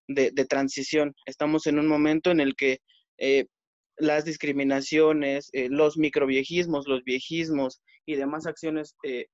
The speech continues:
que van en contra de los derechos de las personas mayores se han, eh, desenvuelto de una manera muy, muy amplia. En ese sentido, ya no solo toca investigar, so-, toca hacer, toca compartir, toca crear y toca,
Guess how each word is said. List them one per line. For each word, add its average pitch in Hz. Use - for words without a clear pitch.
que 151
van 151
en 160
contra 160
de 135
los 127
derechos 139
de 143
las 127
personas 143
mayores 135
se 156
han, 165
eh, 151
desenvuelto 147
de 170
una 170
manera 147
muy, 143
muy 147
amplia. 143
En 139
ese 156
sentido, 151
ya 147
no 160
solo 156
toca 156
investigar, 143
so-, -
toca 151
hacer, 143
toca 156
compartir, 156
toca 160
crear 147
y 160
toca, 160